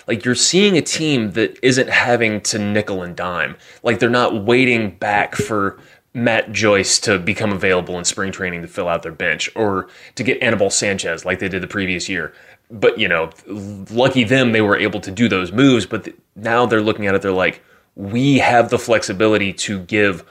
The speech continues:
Cole Hamels eighteen million dollars when other teams might not be willing to go that high off the bat." They're like, "Yes, we want you. We can afford you. We're not gonna wait till your price tag drops a couple million,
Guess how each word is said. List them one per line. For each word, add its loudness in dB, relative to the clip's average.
Cole 0
Hamels -2
eighteen -4
million -2
dollars 0
when -2
other 2
teams -2
might 0
not -2
be -4
willing -4
to -14
go 0
that 0
high 0
off 0
the -12
bat." 0
They're -6
like, -4
"Yes, -4
we -12
want -4
you. -10
We -8
can -10
afford -4
you. -14
We're 0
not 2
gonna 4
wait 2
till 0
your 0
price -2
tag -2
drops 0
a -8
couple -6
million, -6